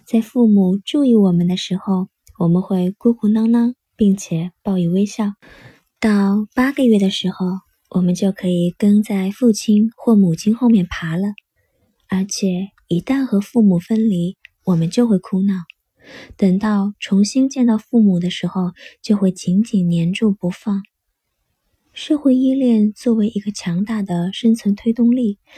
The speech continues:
使得婴儿和父母保持着亲密的关系。如果剥夺儿童熟悉的依恋对象，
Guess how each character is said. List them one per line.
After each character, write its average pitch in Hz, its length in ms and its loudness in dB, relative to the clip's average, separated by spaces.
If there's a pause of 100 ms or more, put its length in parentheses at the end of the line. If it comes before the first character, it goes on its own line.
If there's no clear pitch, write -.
(180)
使 - 200 -4
得 202 140 0
婴 254 340 0
儿 185 280 -2
和 190 200 -6
父 233 260 -2
母 175 300 0 (320)
保 160 220 -2
持 - 180 -6
着 180 380 -4
亲 - 280 -2
密 254 160 4
的 180 120 0
关 175 240 -4
系。 - 320 -10 (1080)
如 220 160 4
果 214 160 2
剥 226 180 0
夺 208 160 0
儿 190 200 -6
童 190 200 -4
熟 175 280 -4
悉 240 260 -2
的 196 300 -2
依 208 120 2
恋 202 200 4
对 202 180 0
象， 185 260 -4